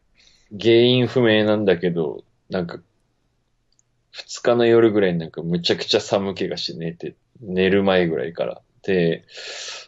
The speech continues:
なんか鼻水も出ないし、咳も出ないんだけど、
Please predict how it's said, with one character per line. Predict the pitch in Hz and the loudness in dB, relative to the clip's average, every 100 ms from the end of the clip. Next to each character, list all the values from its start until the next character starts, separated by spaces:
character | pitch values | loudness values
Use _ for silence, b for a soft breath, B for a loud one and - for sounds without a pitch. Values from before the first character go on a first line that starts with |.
| _ | _
な | - | -6
ん | 95 | -4
か | |
鼻 | - 120 127 | 0 0 2
水 | 131 120 123 | 2 2 2
も | 104 | 2
出 | 92 | 2
な | 92 87 | 0 0
い | |
し、 | 85 - | -2 -6
咳 | - 87 104 | -10 -10 -6
も | 98 95 90 78 | -4 -2 -4 -2
出 | 104 | 0
な | 98 | 2
い | 87 | 2
ん | 85 73 | 0 -4
だ | 73 | -8
け | - | -8
ど、 | 65 69 58 | -10 -8 -8